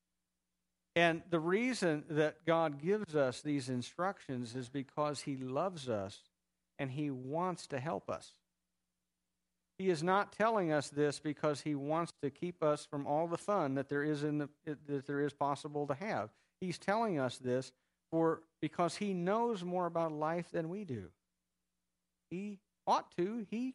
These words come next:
created it and designed the universe to work in a certain way. One of my favorite stories on this is a friend of mine, when he was in, when he was in junior high, his dad was one of these, you know,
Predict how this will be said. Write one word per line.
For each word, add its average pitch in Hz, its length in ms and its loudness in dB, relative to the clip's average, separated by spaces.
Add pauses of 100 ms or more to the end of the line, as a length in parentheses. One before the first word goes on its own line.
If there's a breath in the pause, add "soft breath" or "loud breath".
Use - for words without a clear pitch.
(160)
created 262 360 -2
it - 140 -6 (1080)
and 185 120 0
designed 208 480 0
the 208 60 -4
universe 220 400 0
to - 80 -8
work 208 180 0
in 196 60 -4
a 180 60 -4
certain 202 280 -2
way. 233 300 -4 (800 loud breath)
One 208 140 8
of 233 80 6
my 196 180 8
favorite 226 400 4
stories 214 500 4
on 165 200 6
this 165 360 4
is 165 320 0 (800)
a 139 60 0
friend 220 260 2
of 202 60 2
mine, 165 340 4
when 160 140 4
he 196 80 4
was 185 160 2
in, 156 260 2 (120)
when 160 120 -2
he 185 120 2
was 165 120 2
in 147 120 2
junior 160 280 2
high, 143 360 2 (540)
his 190 180 4
dad 175 280 6
was 151 100 0
one 160 160 4
of 156 60 2
these, 147 240 2 (800)
you 151 100 2
know, 127 240 0